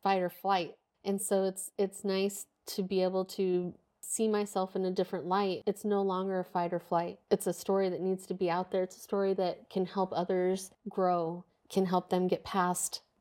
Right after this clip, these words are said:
feeling less than to, you know what, you can sit at the table because you are valued. And that's something that I never felt before until I started talking about where I was and where I have been.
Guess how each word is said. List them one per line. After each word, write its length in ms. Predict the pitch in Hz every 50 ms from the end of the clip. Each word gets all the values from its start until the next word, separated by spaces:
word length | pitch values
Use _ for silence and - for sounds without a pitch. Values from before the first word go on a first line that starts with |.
| _ -
feeling 400 | - - - 190 180 180 175 175
less 320 | 170 175 170 175 - -
than 480 | - - 175 170 160 160 165 160 170 180 - - - _ _ _
to, 460 | - - 196 175 170 165 165 165 170 - - _ _ _ _ _ _ -
you 140 | 208 202 202
know 100 | 214 214
what, 240 | 208 196 196 202 -
you 160 | 190 208 220
can 180 | - 262 233
sit 220 | 220 - - 220 214
at 120 | 214 208
the 60 | -
table 520 | 202 - 185 175 175 180 165 190 185 - _ _ _ _ _ _ _ _ -
because 320 | 202 190 - 202 190 190 190
you 300 | 190 196 202 214 220 208
are 100 | 196 185
valued. 520 | 185 165 170 170 165 170 170 170 175 - _ _ _ _ - -
And 200 | 202 190 185 185
that's 220 | 185 196 190 -
something 360 | - 214 208 202 214 202 202
that 100 | 190 180
I 80 | 180 185
never 420 | 190 190 190 185 180 185 190 185
felt 280 | 190 - - 180 - -
before 560 | 175 180 - - 170 170 170 202 240 277 285 _ _ _ _ _ _ _ _ _ -
until 240 | 202 202 196 202 190
I 80 | 175
started 400 | 180 - - - 180 175 180 180
talking 340 | - 180 175 170 170 - 185
about 440 | 180 175 170 165 170 170 170 - - _ _ _ _ _ _
where 220 | - 196 190 185
I 80 | 175 170
was 540 | 165 170 170 165 165 170 180 180 - - - -
and 100 | 196 190
where 160 | 190 185 175
I 40 | 180
have 300 | 180 175 180 175 170 170
been. 300 | - 160 170 175 185 185